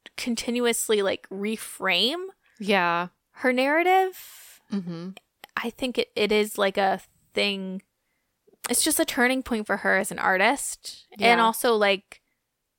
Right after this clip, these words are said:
Speaker 1: as a fan, it's kind of like, "Oh, I can also reframe my narrative."
Speaker 2: Yeah. No, it's, it's badass and inspiring. Um, I love how she just, like,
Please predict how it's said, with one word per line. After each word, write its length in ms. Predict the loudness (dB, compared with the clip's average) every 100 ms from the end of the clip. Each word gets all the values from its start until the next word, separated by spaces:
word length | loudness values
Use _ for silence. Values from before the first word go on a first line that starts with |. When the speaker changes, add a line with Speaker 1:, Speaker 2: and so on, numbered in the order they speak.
| _
Speaker 1:
as 280 | -4 -2 -4 -6
a 40 |
fan, 760 | -8 -4 -2 0 -2 -4 -8 -10 _ _ _ _
it's 200 | -14 -12
kind 260 | -6 -2 -2
of 120 | 0
like, 240 | -2 -2 0
"Oh, 360 | 4 4 2 0
I 200 | 0 0
can 460 | -4 -8 -8 -8 -10 _ _ _ _ _ -4
also 320 | -4 -2 -4
reframe 460 | -4 -6 -6 -6 -4
my 180 | -6
narrative." 680 | -6 -8 -8 -10 -12 -16 -20 _
Speaker 2:
Yeah. 420 | -8 -6 -8 -12 -6
No, 200 | -2 -2
it's, 440 | -2 -6 -12 -6
it's 220 | -4 -6 0
badass 640 | 2 2 0 -4 -6 -8
and 140 | -4 -2
inspiring. 960 | -2 -2 0 0 0 -2 -4 -6 -10 -2
Um, 520 | 0 0 -2 -6 -12 -16 _ _ _ _ _ _ _ _ -10 -4
I 40 |
love 200 | -2 0
how 120 | 0 -2
she 180 | -4 -4
just, 240 | -6 -4
like, 380 | -6 -6 -10